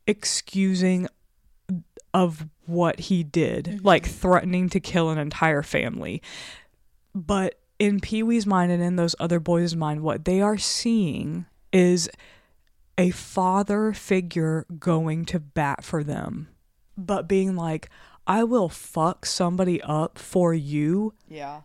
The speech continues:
Speaker 1: and I will stand in between you and a person that wants to hurt you." And that is what breaks my heart, is that that's what they connect with in Danny's daddy, not the,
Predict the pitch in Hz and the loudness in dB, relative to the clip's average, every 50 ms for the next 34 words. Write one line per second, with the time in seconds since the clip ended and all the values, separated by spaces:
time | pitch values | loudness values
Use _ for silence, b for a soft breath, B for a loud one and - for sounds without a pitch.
0 | _ _ 196 190 170 - - 165 170 170 165 165 170 160 160 - - - - 170 | _ _ 4 4 4 4 2 2 2 2 2 2 0 0 0 -2 -2 0 0 2
1 | 160 160 160 - - - - 180 170 165 151 160 160 - - - 170 160 156 156 | 2 0 -2 -4 -6 -2 0 0 0 2 0 -2 -2 -2 -2 -2 -2 0 -2 -2
2 | 151 147 151 147 147 143 - - 165 165 165 156 147 - - - 170 147 143 - | -2 -2 -2 0 0 -2 -2 -2 -2 0 0 0 -2 -4 -4 -2 -2 -2 0 -2
3 | - 160 156 151 147 - - 147 139 143 147 147 - - - - - - 147 - | -2 -2 -2 -2 -2 -4 -4 -8 -10 -8 -8 -8 -8 -8 -10 -10 -6 -6 -6 -6
4 | - - - 160 143 - - - 143 139 - - - - 151 - _ b b b | -6 -2 -2 -2 -2 -2 -6 -8 -6 -6 -4 -4 -6 -8 -8 -12 _ b b b
5 | b b b b b b b b b b b b _ _ _ _ _ 220 208 208 | b b b b b b b b b b b b _ _ _ _ _ 2 2 4
6 | 202 196 180 180 170 175 185 196 190 175 180 185 175 170 151 175 160 156 - - | 4 2 4 4 4 4 4 4 2 4 4 2 2 2 2 0 0 0 0 -4
7 | - - 151 143 147 160 151 139 - - 185 190 - 185 170 - 160 151 185 180 | -4 -2 -2 -2 0 0 0 0 0 0 0 0 2 0 0 0 0 0 2 4
8 | 196 214 - - - - 196 175 180 185 180 180 - - _ - 185 165 180 175 | 4 4 2 0 -4 -4 -2 2 4 4 4 4 2 -2 _ -8 -6 -2 0 2
9 | 165 165 165 160 156 156 156 156 160 - _ _ _ _ _ _ _ _ _ _ | 2 4 2 2 2 0 0 -2 -4 -8 _ _ _ _ _ _ _ _ _ _
10 | _ _ _ - 196 202 185 180 165 156 156 - - _ - - 185 180 175 180 | _ _ _ 0 0 2 2 2 2 0 0 0 -4 _ -6 0 0 2 4 2
11 | 190 - - - - _ _ - 202 196 180 180 180 180 180 180 180 180 165 - | 2 0 -4 -14 -20 _ _ 2 2 4 6 6 6 6 6 4 2 2 2 2
12 | 185 175 175 175 180 180 - - 180 180 190 190 190 196 - - 190 170 196 190 | 4 4 4 4 2 0 0 -2 0 2 4 4 4 4 2 0 -2 -2 0 0
13 | 180 175 175 170 170 | 2 0 0 -2 -2